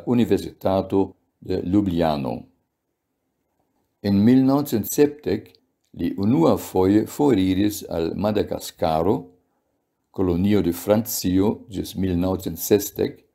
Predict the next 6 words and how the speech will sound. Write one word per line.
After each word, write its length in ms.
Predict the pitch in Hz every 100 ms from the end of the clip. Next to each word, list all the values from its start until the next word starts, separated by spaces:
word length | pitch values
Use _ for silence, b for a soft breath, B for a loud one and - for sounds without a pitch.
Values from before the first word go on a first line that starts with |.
| _ _ _ -
por 160 | 110 104
labori 760 | 113 143 104 92 92 101 104
kiel 280 | - 98 85
masonisto 960 | 87 113 131 120 90 90 - - 101 98 _ _
en 220 | 87 90
la 140 | 87